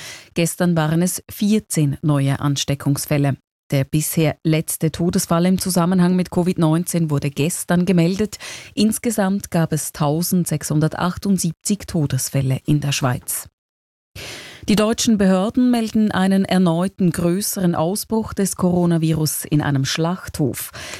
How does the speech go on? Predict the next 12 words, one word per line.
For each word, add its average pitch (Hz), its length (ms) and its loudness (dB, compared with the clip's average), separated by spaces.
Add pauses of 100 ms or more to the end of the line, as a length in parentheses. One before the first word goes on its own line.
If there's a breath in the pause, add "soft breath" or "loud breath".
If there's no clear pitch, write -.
In 160 100 4
einem 160 160 4
Betrieb 190 440 0
des 160 160 0
Konzern 143 520 0
Tönnies 196 720 0
seien 160 440 0
vierhundert 180 640 0
Mitarbeiter 156 600 -2
positiv 160 600 -2
getestet 170 520 0
worden, 165 320 2